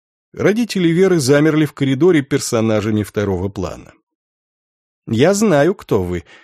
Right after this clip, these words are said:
Вера села поудобнее, откинула одеяло.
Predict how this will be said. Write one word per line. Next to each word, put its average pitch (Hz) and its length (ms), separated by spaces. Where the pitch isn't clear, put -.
Вера 180 320
села 143 300
поудобнее, 123 760
откинула 120 540
одеяло. 113 680